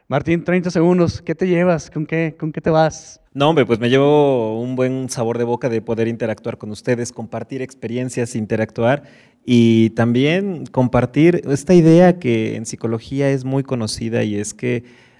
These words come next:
Speaker 2: las cosas no valen por lo que son, las cosas ni las personas valen por lo que son, sino por el tiempo que compartimos con ellas. Y cuando nosotros empezamos a tener una vida rica, es porque aprendemos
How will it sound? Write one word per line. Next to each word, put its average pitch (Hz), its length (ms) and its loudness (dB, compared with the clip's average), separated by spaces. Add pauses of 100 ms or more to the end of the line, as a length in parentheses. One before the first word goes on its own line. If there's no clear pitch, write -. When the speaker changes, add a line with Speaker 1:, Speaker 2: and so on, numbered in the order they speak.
Speaker 2:
las 117 220 -4
cosas 127 300 -4
no 127 120 -4
valen 127 280 -4
por 110 180 0
lo 101 140 -8
que 107 100 -12
son, 123 360 -6 (120)
las 101 240 -10
cosas 156 300 -2
ni 123 100 -6
las 104 160 -8
personas 123 480 -8
valen 110 260 -10
por 107 140 -12
lo 101 100 -12
que 104 100 -16
son, 101 280 -14 (300)
sino 104 240 -8
por 101 160 -8
el 104 100 -4
tiempo 127 280 -6
que 113 100 -12
compartimos 107 580 -8
con 98 200 -10
ellas. 95 260 -12 (300)
Y 98 80 -10
cuando 98 240 -6
nosotros 117 720 0
empezamos 110 640 -4
a 127 80 -4
tener 113 280 -8
una 117 180 -10
vida 120 200 -8
rica, 135 420 -8 (360)
es 156 260 -4
porque - 320 -16
aprendemos 117 720 -6